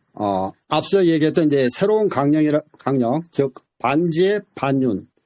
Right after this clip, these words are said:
정규직, 비정규직 연대를 가장 효과적으로 잘 알릴 수 있습니다.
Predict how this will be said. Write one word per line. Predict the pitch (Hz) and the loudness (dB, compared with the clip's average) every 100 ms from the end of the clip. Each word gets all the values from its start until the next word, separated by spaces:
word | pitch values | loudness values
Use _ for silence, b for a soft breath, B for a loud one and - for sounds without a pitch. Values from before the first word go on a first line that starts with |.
| _ _ _ _ | _ _ _ _
정규직, | - 143 165 170 170 190 - | -2 0 2 2 0 -2 -2
비정규직 | 151 165 151 143 147 147 131 | -2 0 0 0 0 0 0
연대를 | 127 131 113 90 - 123 196 190 190 _ _ | 0 0 -2 -4 -6 -2 0 -2 -6 _ _
가장 | - 107 165 220 202 - | -6 0 0 0 -4 -2
효과적으로 | 190 - 180 170 156 185 196 - | -2 2 2 2 2 0 0 -4
잘 | - 127 151 - | -2 0 0 -2
알릴 | 127 139 147 | -2 0 0
수 | 139 | -2
있습니다. | 120 107 90 | -2 -2 -2